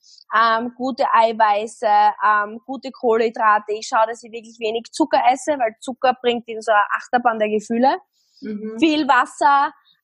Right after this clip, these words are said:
Speaker 1: ähm, Schlaf, ja, und Sport. Ähm, ich mach wirklich jeden Tag, gehört es zum Teil meiner Routine dazu. Nicht viel, aber jeden Tag mache ich zumindest meine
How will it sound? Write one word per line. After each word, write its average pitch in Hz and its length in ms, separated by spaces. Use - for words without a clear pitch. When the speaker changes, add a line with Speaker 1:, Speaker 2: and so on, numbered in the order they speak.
Speaker 1:
ähm, 269 540
Schlaf, 262 680
ja, 277 280
und 349 240
Sport. - 580
Ähm, 226 540
ich 294 100
mach 294 220
wirklich 339 380
jeden 311 420
Tag, 262 540
gehört 269 280
es 285 100
zum 285 260
Teil 262 320
meiner 247 320
Routine 262 520
dazu. 254 600
Nicht 285 420
viel, 285 320
aber 226 180
jeden 285 460
Tag 311 320
mache 262 200
ich 254 60
zumindest 277 540
meine 202 380